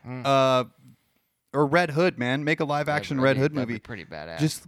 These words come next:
Speaker 2: fucking anything else. The, that really disappointed me when you said that.
Speaker 1: Mm-hmm. Sorry to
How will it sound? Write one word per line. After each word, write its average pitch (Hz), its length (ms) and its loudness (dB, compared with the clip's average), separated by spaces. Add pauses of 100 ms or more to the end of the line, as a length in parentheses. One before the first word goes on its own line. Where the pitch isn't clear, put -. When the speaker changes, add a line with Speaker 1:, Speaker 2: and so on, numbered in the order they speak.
Speaker 2:
fucking - 340 -12
anything 107 460 -16
else. - 280 -20 (300)
The, 127 100 -12 (120)
that 135 240 0
really 123 240 -2
disappointed 110 480 -10
me 110 80 -12
when 113 140 -12
you 113 60 -14
said 107 260 -14
that. - 180 -14 (440)
Speaker 1:
Mm-hmm. 120 340 -12 (200)
Sorry 117 320 -10
to 104 240 -14